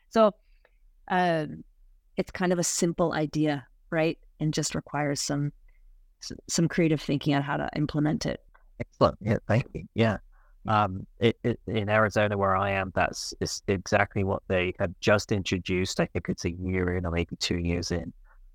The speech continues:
Speaker 2: Um, it's not quite in the structure of students are also a part of the process, other students,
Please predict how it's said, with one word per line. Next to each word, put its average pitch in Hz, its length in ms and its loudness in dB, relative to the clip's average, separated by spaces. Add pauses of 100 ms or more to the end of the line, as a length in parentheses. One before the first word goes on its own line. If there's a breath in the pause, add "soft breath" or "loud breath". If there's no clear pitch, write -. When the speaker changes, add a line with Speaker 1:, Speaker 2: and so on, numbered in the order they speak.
(260)
Speaker 2:
Um, 87 400 -2
it's - 180 -8
not 139 180 4 (260)
quite 110 300 4 (120)
in 104 180 2
the 95 80 -2
structure 101 460 0
of 98 260 -2 (160)
students - 540 -2
are - 60 -2
also 95 380 -2
a 90 60 0
part 90 220 -2
of 87 60 -4
the - 60 -8
process, 104 680 0
other 95 200 0
students, - 540 0